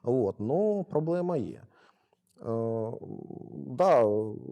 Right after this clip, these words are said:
поширений міф про те, що українці жаднючі, на жаль, має підстави, і тут далеко ходити не треба, чесно. Знаєте, я дуже хотів би глянути на Романа Шухевича, який би побачив, що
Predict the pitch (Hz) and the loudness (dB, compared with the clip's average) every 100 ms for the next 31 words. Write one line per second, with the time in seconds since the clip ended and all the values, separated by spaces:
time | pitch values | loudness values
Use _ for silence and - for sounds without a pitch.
0 | 67 - - 135 - 185 190 170 160 175 | -12 -12 -6 -6 0 2 4 2 0 0
1 | 185 151 147 165 - 147 165 160 160 151 | 0 -2 -2 -2 -2 -2 0 -2 0 0
2 | 143 147 170 180 151 139 143 160 143 123 | 0 0 0 -2 0 2 4 4 2 0
3 | 139 139 127 131 - - 185 160 135 143 | -4 -4 -6 -10 -10 0 4 4 4 0
4 | 139 139 147 143 - 143 135 - 131 123 | -2 2 2 0 -2 0 -2 -2 -4 0
5 | 139 107 110 120 107 104 147 139 110 120 | 0 0 0 -2 -2 -6 -6 -4 -4 -4
6 | 107 101 98 104 95 98 110 104 95 107 | -8 -10 -10 -8 -8 -6 -6 -8 -8 -8
7 | 101 107 107 98 98 - - 165 147 - | -6 -6 -6 -8 -10 -10 0 2 2 0
8 | 95 101 110 104 95 95 107 165 - 113 | -4 -4 -4 -6 -6 -2 2 2 0 -8
9 | - - 117 110 | -8 -6 0 0